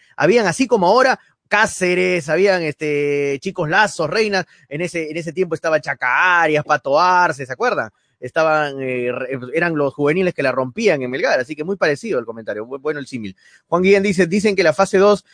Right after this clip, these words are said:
la prioridad de la localía será de los provincianos", dice Juan Guillén. Sí, la presión obviamente es de los equipos de provincia que quieren jugar ya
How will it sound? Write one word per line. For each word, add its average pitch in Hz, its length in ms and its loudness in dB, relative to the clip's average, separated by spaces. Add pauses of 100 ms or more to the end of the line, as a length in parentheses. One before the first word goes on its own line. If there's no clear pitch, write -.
(120)
la 147 220 2
prioridad 151 360 4
de 208 40 4
la 190 100 6
localía 175 440 2
será 185 420 0
de 151 160 -6
los 147 140 -4
provincianos", 143 680 -2
dice 143 140 -4
Juan 156 160 -4
Guillén. 151 180 -4
Sí, 220 140 -4
la 175 100 0
presión 330 240 -8
obviamente 226 320 0
es 208 60 -2
de 180 120 0
los 135 140 -4
equipos 175 200 -4
de 214 60 0
provincia 143 300 -4
que 123 100 -10
quieren 143 180 -10
jugar 139 160 -2
ya 139 220 -2